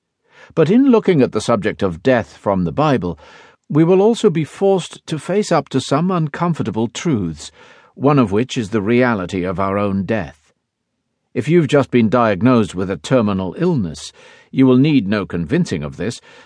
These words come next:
but for the rest of us, Sigmund Freud was onto something when he once wrote, "No one really believes in his own death."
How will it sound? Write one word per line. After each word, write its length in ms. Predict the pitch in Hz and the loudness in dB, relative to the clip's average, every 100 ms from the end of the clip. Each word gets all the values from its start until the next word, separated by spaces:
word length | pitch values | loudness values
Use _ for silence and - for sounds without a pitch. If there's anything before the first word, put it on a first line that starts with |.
| _ - | _ -2
but 300 | 147 143 - | 0 0 -4
for 180 | - | -6
the 120 | 143 143 | -2 0
rest 260 | 185 - | 0 -2
of 100 | 156 | 0
us, 380 | 139 - - - | 0 -2 -12 -16
Sigmund 500 | - 170 165 165 127 | -10 -6 -2 0 0
Freud 420 | - 147 139 123 | 2 4 4 4
was 180 | 104 113 | 2 -2
onto 260 | 131 170 95 | -2 -2 -6
something 460 | 87 78 90 113 | -4 -6 -6 -6
when 160 | 156 120 | -4 -2
he 100 | 101 | -2
once 360 | 101 113 107 117 | 0 -2 -2 0
wrote, 340 | 117 110 - _ _ _ _ _ 185 | 2 0 -6 _ _ _ _ _ 0
"No 160 | 165 | 2
one 360 | 110 95 92 87 | 2 0 -2 0
really 400 | 123 127 90 78 | 2 2 2 -4
believes 720 | 69 107 110 117 80 67 92 | -4 -2 0 -2 -4 -8 -6
in 100 | 95 | -4
his 240 | 85 87 | -4 -2
own 320 | 101 107 95 78 | 0 0 0 -4
death." 460 | 87 80 117 _ | -8 -10 -14 _